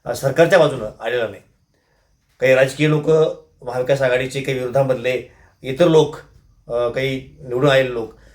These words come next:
भेटतायत, नेते मंडळी भेटतायत, परंतु सरकारच्या वतीनं एक अधिकृत सरकार म्हणून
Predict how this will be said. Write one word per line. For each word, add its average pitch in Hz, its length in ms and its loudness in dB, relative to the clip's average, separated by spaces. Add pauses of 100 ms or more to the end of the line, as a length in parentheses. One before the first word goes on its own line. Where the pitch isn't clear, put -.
(240)
भेटतायत, 151 440 0 (180)
नेते 135 180 -8
मंडळी 139 260 0
भेटतायत, 139 320 -2
परंतु 147 220 -6
सरकारच्या 165 540 0
वतीनं 160 280 -2
एक 135 180 -2
अधिकृत 165 540 -2 (160)
सरकार 135 440 -2
म्हणून 120 220 -6